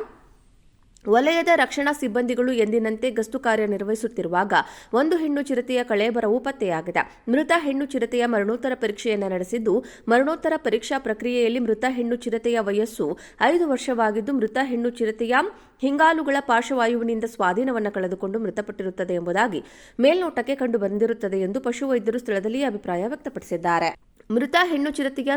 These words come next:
ಸಾವಿನ ನಿಖರ ಮಾಹಿತಿಗಾಗಿ ಮೃತ ಹೆಣ್ಣು ಚಿರತೆಯ ದೇಹದಿಂದ ಕೆಲವು ಮಾದರಿ ತುಣುಕುಗಳನ್ನು ಪ್ರಯೋಗಾಲಯಕ್ಕೆ ಕಳುಹಿಸಲಾಗಿದ್ದು, ಮರಣೋತ್ತರ ಪರೀಕ್ಷೆಯ ನಂತರ ಎನ್ ಟಿ ಸಿ ಎ ಸದಸ್ಯರನ್ನೊಳಗೊಂಡ ತಂಡದವರ ಸಮ್ಮುಖದಲ್ಲಿ ಹೆಣ್ಣು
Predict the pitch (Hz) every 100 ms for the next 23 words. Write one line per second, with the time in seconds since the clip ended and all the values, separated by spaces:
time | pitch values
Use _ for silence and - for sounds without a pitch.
0 | 285 226 214 247 254 294 - - - 247
1 | 285 339 320 254 247 285 269 262 254 277
2 | 233 247 254 240 247 233 240 233 214 226
3 | 214 220 262 262 262 285 240 214 220 214
4 | 208 233 226 214 208 214 175 208 247 247
5 | 220 214 185 202 - 165 160 208 180 110
6 | - - - 254 302 - 339 - 254 269
7 | 254 240 233 254 277 294 240 240 269 269
8 | 240 226 254 247 202 220 240 233 208 202
9 | 240 214 202 185 202 196 185 226 330 -
10 | - 302 339 339 247 240 254 240 240